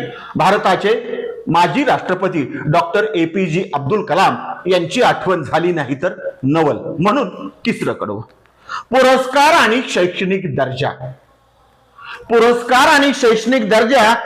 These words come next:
यांचा मेळ कसा जुळत नाही, पुरस्कार आणि शैक्षणिक दर्जा यांचा मेळ कसा जुळत नाही, तरीही भारत महासत्ता होणार हे काही कळता कळत नाही,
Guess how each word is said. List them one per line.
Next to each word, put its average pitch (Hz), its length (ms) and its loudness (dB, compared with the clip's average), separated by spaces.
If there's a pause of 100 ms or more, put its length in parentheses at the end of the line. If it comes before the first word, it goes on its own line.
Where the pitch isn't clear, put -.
(140)
यांचा 240 400 4
मेळ 196 420 4 (180)
कसा 226 240 2 (280)
जुळत 214 320 2
नाही, 147 220 -6 (1160)
पुरस्कार 233 600 4
आणि 254 280 2
शैक्षणिक 214 560 0
दर्जा 214 400 2 (380)
यांचा 220 420 2
मेळ 202 340 2
कसा 226 340 2 (160)
जुळत 302 320 4
नाही, 208 480 -2 (240)
तरीही 269 500 4
भारत 254 400 4
महासत्ता 220 600 2
होणार 185 400 4 (300)
हे 262 240 4
काही 208 240 0
कळता 165 480 0 (320)
कळत 226 320 2
नाही, 160 440 -4